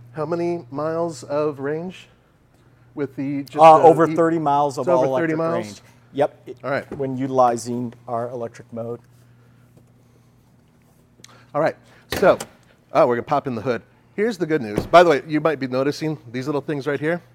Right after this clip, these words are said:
Speaker 1: Heat extractors. Yes, they're actually functional. So, ah, there we go.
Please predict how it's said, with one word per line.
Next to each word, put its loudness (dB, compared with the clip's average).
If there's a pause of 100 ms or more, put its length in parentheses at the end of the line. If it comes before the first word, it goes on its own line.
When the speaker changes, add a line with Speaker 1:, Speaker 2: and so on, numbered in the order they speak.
(680)
Speaker 1:
Heat -8
extractors. -10 (460)
Yes, -8 (140)
they're -4
actually -8
functional. -14 (800)
So, 2 (1700)
ah, 0
there -4
we -4
go. -4